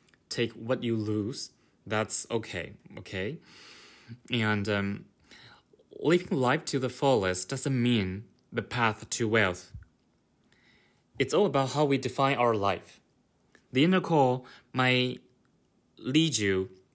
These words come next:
to where you belong. That's the most important thing. But where you belong doesn't mean you're gonna have, like, a wealth, you're gonna be super wealthy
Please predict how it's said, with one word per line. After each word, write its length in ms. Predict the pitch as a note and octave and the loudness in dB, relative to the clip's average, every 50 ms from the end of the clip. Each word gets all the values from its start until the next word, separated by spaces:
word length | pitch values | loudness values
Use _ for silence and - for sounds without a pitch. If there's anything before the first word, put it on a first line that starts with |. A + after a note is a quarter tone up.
| _ _ _ _ _ _ _ _ _ _ _ _ _ _ _ _ - - - - | _ _ _ _ _ _ _ _ _ _ _ _ _ _ _ _ -20 -20 -12 -6
to 180 | - - C#3 B2+ | -2 -2 0 4
where 180 | C3+ C#3+ D#3 | 4 6 6
you 160 | D#3 D3+ D3+ | 4 4 0
belong. 540 | C#3+ - C#3+ B2+ C3 C#3 C3+ A2 G2 F#2+ G2+ G2+ - - _ - | 0 0 2 2 4 4 4 2 0 -2 -6 -10 -14 -20 _ -8
That's 260 | A#2 C#3 C#3 C3+ - | -2 -2 0 0 0
the 120 | - C3+ B2 | 0 0 0
most 320 | A#2+ C3 C3+ B2+ B2 - | 2 2 2 2 0 -2
important 500 | B2+ B2 A#2+ - C#3 C3 - C#3 C3 A#2+ | -2 -4 -2 -2 -2 0 0 -2 -4 -2
thing. 380 | - C3 A2 F#2+ F#2 F#2+ G2+ - - - - - - - - | -2 0 0 0 -2 -4 -8 -12 -16 -20 -20 -20 -20 -10 -4
But 240 | A#2 A#2+ B2 B2 - _ _ - - | -2 -2 -2 -2 -8 _ _ -20 -12
where 260 | - G#2+ B2+ D3 F#3 G#3 | -2 2 4 4 4 4
you 180 | F#3+ D#3+ F3 | 2 0 0
belong 340 | C#3 D#3 C#3 C#3 D#3+ D3+ C3+ | 0 2 2 4 4 2 2
doesn't 320 | B2 C3+ B2 A#2+ C3 B2+ | 2 0 0 0 0 0
mean 460 | A#2+ A#2 A#2 A2+ G#2+ G2 F#2+ F#2+ F#2+ - - _ _ _ _ _ _ - | 2 2 2 2 2 0 -2 -4 -8 -10 -16 _ _ _ _ _ _ -4
you're 100 | B2 B2 | -2 0
gonna 200 | C3 C3+ C3+ C3 | 0 0 0 0
have, 400 | A#2 A2+ A#2 G#2+ G#2 G2+ G2+ - - - - _ _ _ _ _ _ _ _ _ _ _ | -2 0 0 0 0 -2 -4 -8 -14 -20 -20 _ _ _ _ _ _ _ _ _ _ _
like, 160 | - G2 G2 G2+ | -8 -8 -6 -6
a 160 | G2 F#2 - - - _ _ _ - | -6 -8 -10 -12 -20 _ _ _ -12
wealth, 480 | G#2+ G#2 G#2+ A2 A2+ B2 B2+ B2 - - - | -6 -2 2 2 2 2 0 -2 -8 -12 -8
you're 140 | - A2+ | -6 -4
gonna 140 | A2+ A#2+ A#2+ | -2 -2 -2
be 160 | A2+ B2 A#2 | 0 0 0
super 300 | A2 - - - - A2+ G#2 | 0 0 -2 -2 -2 -2 0
wealthy 600 | G2 G2+ A2 A2+ A2+ - C#3 C3+ C3+ C3+ C#3 C#3 | 2 2 0 0 0 0 0 0 2 0 -2 -4